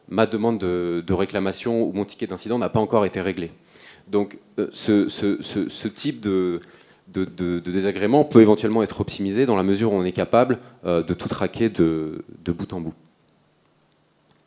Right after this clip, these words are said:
Alors, rapidement sur les, sur les tendances.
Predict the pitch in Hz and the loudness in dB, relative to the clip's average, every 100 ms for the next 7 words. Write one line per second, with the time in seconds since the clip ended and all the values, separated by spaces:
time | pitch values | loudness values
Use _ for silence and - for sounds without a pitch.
0 | _ _ - - - - - 104 76 98 | _ _ -20 -20 -20 -12 4 4 6 2
1 | 127 135 139 143 - 113 107 104 101 95 | 2 4 6 6 6 6 8 8 8 8
2 | 92 90 90 - - 104 101 104 104 123 | 6 6 4 0 2 2 2 4 6 6
3 | 151 - | 4 -2